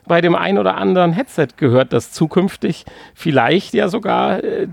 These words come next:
die, der Ton über den Knochen halt, über Knochenschall dann wahrgenommen wird. Und hier gibt's jetzt tatsächlich das erste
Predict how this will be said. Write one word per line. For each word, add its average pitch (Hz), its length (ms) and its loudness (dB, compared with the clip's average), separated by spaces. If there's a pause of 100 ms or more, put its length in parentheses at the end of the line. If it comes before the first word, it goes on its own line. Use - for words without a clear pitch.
(120)
die, 180 560 -2
der - 180 -2
Ton 196 320 2
über 175 300 0
den 165 540 2 (140)
Knochen 151 520 2 (480)
halt, 123 380 0
über 131 280 0
Knochenschall 127 800 0 (240)
dann 117 420 0
wahrgenommen 117 540 2
wird. 185 260 0
Und 156 120 2
hier 180 140 -2
gibt's - 220 -10
jetzt - 200 -4
tatsächlich - 640 -6
das 156 140 -4
erste 165 600 0